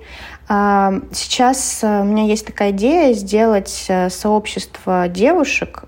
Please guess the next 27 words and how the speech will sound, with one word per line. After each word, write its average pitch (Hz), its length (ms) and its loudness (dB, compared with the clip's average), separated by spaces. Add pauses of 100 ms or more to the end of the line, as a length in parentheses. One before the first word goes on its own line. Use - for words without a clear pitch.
э, - 180 -8 (160)
занимающихся 185 760 -4
экологией, 185 580 -2
да. 233 280 0 (520)
А, 180 440 0
вот 180 340 -4 (240)
первый 208 380 2
шажок 202 460 0
такой 185 320 -2
мы 185 140 0
сейчас 185 300 -4
делаем, 180 680 0
э, 165 180 -2
всероссийские 190 800 -4
экодевишники. 180 840 -6
Вот 226 200 0
два 185 220 -2
девишника 180 560 -6
у - 20 -4
нас 175 160 -4
прошло 196 560 -2
уже. 262 380 0 (1200)
Вот, 190 380 0
к - 100 -6
ним 208 160 2
можно 202 300 0
присоединиться, 220 1400 0